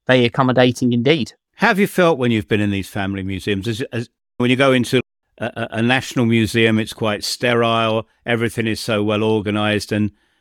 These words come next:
Speaker 2: you're normally allowed, or you normally do, just wander around and you read the signs by the exhibits. But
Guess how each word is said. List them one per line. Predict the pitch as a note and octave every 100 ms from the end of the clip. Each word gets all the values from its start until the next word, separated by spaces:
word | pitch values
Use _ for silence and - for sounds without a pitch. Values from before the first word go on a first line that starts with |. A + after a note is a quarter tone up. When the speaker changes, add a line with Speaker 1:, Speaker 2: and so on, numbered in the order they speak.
| _
Speaker 2:
you're | - A#2 A#2
normally | A2+ B2 A#2+ A2+
allowed, | A2 A2+ A2 G#2+ G#2 F#2+ _ _ _
or | G2+ G2+
you | G2
normally | A#2 A2 G2+
do, | F#2+ C#3 A#2
just | G#2+ G#2+ - - - - _ -
wander | A#2+ A2+ A2
around | G#2+ A2 A2 A2 G2
and | G2
you | G2
read | G#2+ F2+
the |
signs | F2+ - G#2+ G#2 F2+
by | G#2+ G2+
the | F#2
exhibits. | G2 E2+ - A#2 G2 G#2 -
But | A2